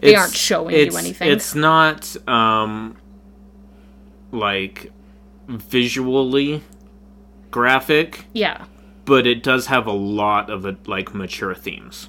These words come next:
Speaker 1: Exactly. That's, that's the best way to explain it. Uh, the story is about a wolf who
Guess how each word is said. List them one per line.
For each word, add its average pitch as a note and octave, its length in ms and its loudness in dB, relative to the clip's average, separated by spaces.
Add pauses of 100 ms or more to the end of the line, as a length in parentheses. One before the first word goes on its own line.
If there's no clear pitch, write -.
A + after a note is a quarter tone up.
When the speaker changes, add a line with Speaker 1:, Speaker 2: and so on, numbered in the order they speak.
Speaker 1:
Exactly. - 680 0 (580)
That's, G3+ 280 -4
that's G3 300 -4
the F#3 80 -16
best - 220 -4
way F#3 100 -6
to F3 180 -8
explain - 380 -12
it. - 140 -12 (800)
Uh, G#3+ 260 6
the G#3+ 160 0
story D4+ 680 2
is A#3 600 8
about G#3+ 460 2
a G#3 140 -2
wolf G3+ 840 0 (320)
who G#3 500 0